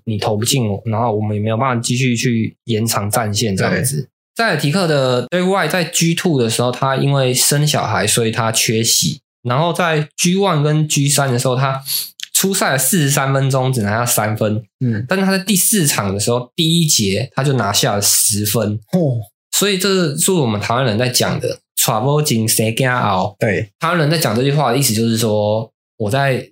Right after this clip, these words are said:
Speaker 1: 娶妻前、生子后的时候，他的运势或者他的气势会特别好。
Speaker 2: 对，对，对，没错。
Speaker 1: 对。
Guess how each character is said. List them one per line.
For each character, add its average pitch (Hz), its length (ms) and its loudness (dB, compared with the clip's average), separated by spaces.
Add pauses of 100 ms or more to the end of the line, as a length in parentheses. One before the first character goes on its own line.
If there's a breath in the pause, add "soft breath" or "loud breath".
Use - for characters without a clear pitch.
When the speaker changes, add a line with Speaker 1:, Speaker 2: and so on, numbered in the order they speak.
Speaker 1:
娶 - 300 0
妻 131 260 2
前、 120 400 0
生 165 320 0
子 104 200 -2
后 139 280 0
的 104 60 0
时 104 160 -4
候， 110 480 -2
他 139 100 -2
的 135 220 -2
运 147 180 2
势 110 460 0
或 139 100 -2
者 123 60 0
他 131 160 0
的 113 40 -2
气 - 260 0
势 117 200 0
会 120 80 0
特 117 200 0
别 95 120 -2
好。 - 140 -4
Speaker 2:
对， 113 160 2
对， 107 160 0
对， 101 140 0
没 98 120 0
错。 104 160 0
Speaker 1:
对。 95 140 -2